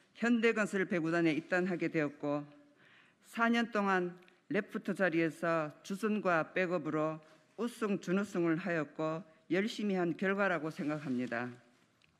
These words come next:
이도희 감독 이전엔 일본 전지훈련 가서 일본 감독님께서 유민이를 칭찬, 칭찬도 많이 해주시고 탐난다고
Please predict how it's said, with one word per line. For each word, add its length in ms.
이도희 320
감독 400
이전엔 680
일본 420
전지훈련 640
가서 400
일본 380
감독님께서 840
유민이를 580
칭찬, 500
칭찬도 560
많이 340
해주시고 580
탐난다고 800